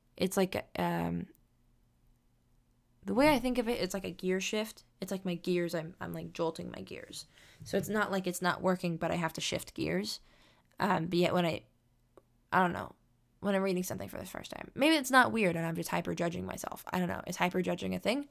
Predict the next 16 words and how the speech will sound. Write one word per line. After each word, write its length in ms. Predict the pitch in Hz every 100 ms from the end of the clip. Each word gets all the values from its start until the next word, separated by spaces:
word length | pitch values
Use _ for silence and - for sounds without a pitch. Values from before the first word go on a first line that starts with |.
| -
Who 140 | 269
knows? 240 | 294 180 - - - - - -
But 400 | 202 190 - - _ _ _ _ -
that's 340 | 202 185 185
kind 320 | - 185 175 190
of, 240 | 180 - _ _
so 320 | - 214 202 -
I 100 | -
don't, 160 | 190 - _ _ _ -
where 280 | 196 190 190
I 80 |
was 160 | 180 175
going 340 | 202 208 214
with 160 | 196 170
that 300 | 175 175 175 -
is 360 | 180 170 170